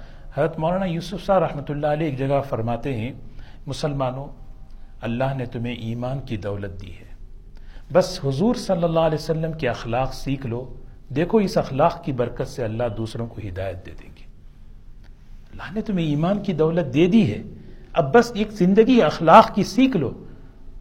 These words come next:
بس یہی چیز ہے جس سے جو ہے نا اللہ تعالیٰ لوگوں کے قلوب کو پلٹتے ہیں۔"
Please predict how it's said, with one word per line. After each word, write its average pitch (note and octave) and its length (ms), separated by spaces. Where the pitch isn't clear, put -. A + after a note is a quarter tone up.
بس G3 200
یہی F3 240
چیز A#3 340
ہے G3+ 100
جس D3 180
سے - 160
جو D#3 160
ہے E3+ 60
نا F3+ 80
اللہ C#3+ 160
تعالیٰ C#3+ 200
لوگوں A#2 280
کے - 240
قلوب G#2+ 300
کو - 80
پلٹتے - 440
ہیں۔" - 80